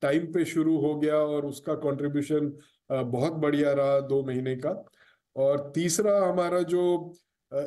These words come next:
ईआरएनडी बिजनेस है, उसने भी एट पॉइंट सेवन परसेंट सीक्वेंशियल ग्रोथ दिखाया, जिसमें,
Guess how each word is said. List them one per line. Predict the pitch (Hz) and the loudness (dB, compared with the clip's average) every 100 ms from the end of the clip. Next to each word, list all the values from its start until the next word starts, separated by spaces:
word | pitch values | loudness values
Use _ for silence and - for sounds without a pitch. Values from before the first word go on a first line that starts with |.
| - | -4
ईआरएनडी | 160 208 220 202 190 185 | 0 0 2 0 0 -2
बिजनेस | 160 160 156 160 131 | 0 0 0 -2 0
है, | 143 143 117 | 0 0 0
उसने | 151 147 - 165 180 | -6 -10 -8 -2 0
भी | 180 185 190 202 - - | 2 0 -2 -6 -8 0
एट | 160 170 165 | 0 0 -4
पॉइंट | 170 165 | -4 -2
सेवन | 165 147 156 180 | -2 -2 0 -2
परसेंट | 170 165 165 170 165 160 - _ _ | -2 -4 -2 -2 -2 -6 -16 _ _
सीक्वेंशियल | - 165 165 180 175 - 185 | -6 -4 -2 0 0 0 -2
ग्रोथ | 160 147 165 165 | 0 2 2 2
दिखाया, | 160 - 139 139 | -4 0 2 2
जिसमें, | 180 165 - - 160 160 156 | 2 -2 -4 -4 0 2 2